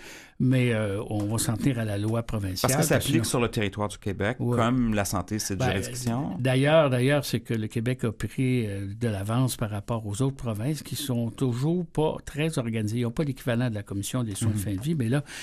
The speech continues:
Speaker 1: je vais continuer dans les,
Speaker 2: Ouais.
Speaker 1: euh, les conditions. Donc, la personne est marquée par un déclin avancé et irréversible de ses capacités.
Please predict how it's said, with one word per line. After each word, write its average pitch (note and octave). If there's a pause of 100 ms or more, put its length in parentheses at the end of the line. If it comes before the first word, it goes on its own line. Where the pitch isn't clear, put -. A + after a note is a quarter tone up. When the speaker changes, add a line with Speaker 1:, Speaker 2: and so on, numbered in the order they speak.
(140)
Speaker 1:
je B2+
vais C3+
continuer D3
dans D#3
les, A#2+
Speaker 2:
Ouais. G#2+
Speaker 1:
euh, G#2+
les A#2
conditions. C3+ (420)
Donc, F3
la C3+
personne E3
est C3
marquée C#3
par A#2+
un A#2
déclin C3+
avancé C#3
et C#3+
irréversible C3+
de A#2+
ses A2+
capacités. -